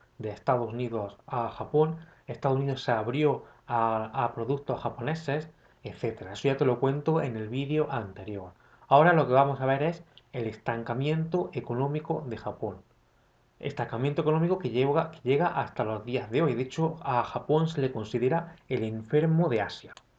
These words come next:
Japón desarrolló un modelo económico capitalista propio, que tuvo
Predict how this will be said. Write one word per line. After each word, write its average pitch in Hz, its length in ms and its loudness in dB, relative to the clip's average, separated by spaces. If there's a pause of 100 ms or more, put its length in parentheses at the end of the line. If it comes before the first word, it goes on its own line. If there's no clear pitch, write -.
(540)
Japón 208 640 6 (280)
desarrolló 127 840 2
un 180 220 4
modelo 165 580 4
económico 139 580 2
capitalista 143 840 -2 (500)
propio, 131 500 4 (420)
que 147 120 2
tuvo 220 520 4